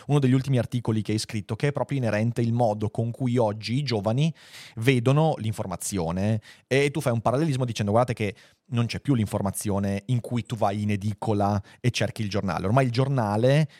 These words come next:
inteso come oggetto cartaceo, ma anche digitale, che tu prendi, sfogli per informarti sulla giornata,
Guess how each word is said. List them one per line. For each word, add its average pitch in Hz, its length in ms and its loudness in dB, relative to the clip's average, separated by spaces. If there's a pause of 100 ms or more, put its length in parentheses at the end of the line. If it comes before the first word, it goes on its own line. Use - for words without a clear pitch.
inteso 110 400 0
come 113 400 2
oggetto 120 580 2
cartaceo, 113 840 0
ma 90 180 -4
anche 151 320 0
digitale, 95 800 0
che 95 120 -8
tu 127 140 -4
prendi, 113 360 2
sfogli 110 600 0
per 120 140 -4
informarti 113 480 -2
sulla 110 200 -4
giornata, 117 420 0